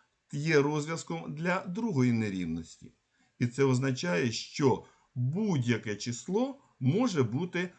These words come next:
розв'язком цієї нерівності. Це можна продемонструвати на графічному калькуляторі Desmos. Ось давайте подивимося, як же ми можемо показати, що дійсно, е,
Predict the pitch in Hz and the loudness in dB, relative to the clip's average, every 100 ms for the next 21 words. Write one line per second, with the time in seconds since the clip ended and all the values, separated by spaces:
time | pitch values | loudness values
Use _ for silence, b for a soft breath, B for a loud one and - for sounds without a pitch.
0 | B 143 127 156 156 147 160 151 - 101 | B 2 4 4 -2 -6 -6 -6 -8 -8
1 | 107 110 117 120 _ 110 107 95 78 85 | -4 -2 -4 -6 _ -4 -2 -4 -6 -10
2 | - - - _ _ B B - 262 294 | -16 -20 -20 _ _ B B -4 0 2
3 | 226 190 180 170 165 160 - 151 156 196 | 0 0 -2 -4 -2 -4 -6 -6 -2 -2
4 | 214 214 202 202 b - 139 156 175 190 | -2 0 -2 -2 b -2 0 2 0 0
5 | 185 - 131 143 - 80 - 151 143 135 | -4 -4 -2 -2 -2 -6 -4 -6 -4 -2
6 | 131 135 135 151 147 143 139 131 _ - | -2 -2 -2 -2 -2 -4 -4 -8 _ -8
7 | 113 123 113 - 92 85 - - _ _ | 2 4 4 2 -4 -8 -10 -16 _ _
8 | _ b b 160 147 180 190 180 165 170 | _ b b -6 0 2 2 0 -4 -4
9 | 151 147 113 101 95 - 82 - b - | 0 0 0 -2 -6 -8 -10 -12 b -2
10 | 127 156 143 143 143 160 226 247 123 104 | 2 2 2 0 0 0 -2 0 -2 -2
11 | 85 - _ 156 156 175 165 156 127 117 | -6 -12 _ -6 -2 -2 2 2 2 -4
12 | - 135 139 185 185 131 - 98 82 b | -2 -2 -2 -2 -2 -2 -6 -8 -10 b
13 | b - 120 117 120 117 | b 2 4 4 4 2